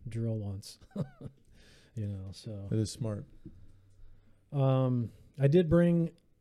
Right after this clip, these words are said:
Speaker 1: the kettles home, and I'm slowly bringing totes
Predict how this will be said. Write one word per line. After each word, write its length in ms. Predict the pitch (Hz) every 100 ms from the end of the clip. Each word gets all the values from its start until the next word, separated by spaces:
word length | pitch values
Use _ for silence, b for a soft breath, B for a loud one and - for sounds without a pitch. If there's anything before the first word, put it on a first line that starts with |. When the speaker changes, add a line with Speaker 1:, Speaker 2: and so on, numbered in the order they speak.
| _ _ -
Speaker 1:
the 80 | 147
kettles 340 | 156 156 143
home, 380 | 143 147 151 147
and 100 | 139
I'm 100 | 131
slowly 400 | - 151 151 147
bringing 340 | 143 143 127
totes 560 | - 139 143 143 - -